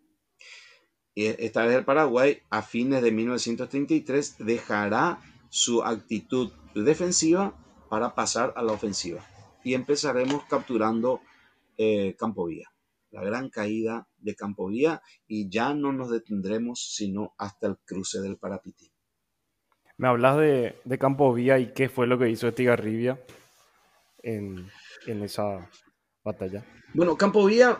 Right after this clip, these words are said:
Speaker 1: es, es una batalla con repercusiones político-militares, eh, que son de considerar. ¿Por qué razón? Porque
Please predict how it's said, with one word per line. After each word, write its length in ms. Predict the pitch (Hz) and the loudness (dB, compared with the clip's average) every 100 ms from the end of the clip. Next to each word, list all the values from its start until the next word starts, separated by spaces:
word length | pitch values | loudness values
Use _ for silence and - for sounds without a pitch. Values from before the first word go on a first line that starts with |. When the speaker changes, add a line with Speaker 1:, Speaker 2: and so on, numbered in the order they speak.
| - | 2
Speaker 1:
es, 240 | 190 - - | 2 2 0
es 160 | 160 | 2
una 180 | 196 208 | 4 6
batalla 680 | 208 185 175 170 185 190 - | 6 6 4 4 4 2 2
con 260 | 170 170 160 | 4 4 4
repercusiones 840 | 170 175 156 156 147 151 165 180 | 4 4 4 4 6 6 6 4
político-militares, 1500 | - 139 143 156 165 170 160 139 - 104 110 139 - - - | 4 6 4 4 4 4 4 2 2 2 2 2 0 -4 -6
eh, 520 | 123 120 117 107 98 104 - - | 2 4 6 4 0 -4 -6 -4
que 80 | 143 | 0
son 160 | 143 | 2
de 100 | 160 | 2
considerar. 520 | 156 156 160 151 104 82 - 123 _ _ _ _ _ _ _ _ _ - | 2 2 4 4 2 -2 -10 -16 _ _ _ _ _ _ _ _ _ -6
¿Por 160 | 139 | -2
qué 140 | 180 180 | 2 4
razón? 340 | 160 120 113 | 4 2 0
Porque 440 | 139 147 160 170 | -2 0 0 0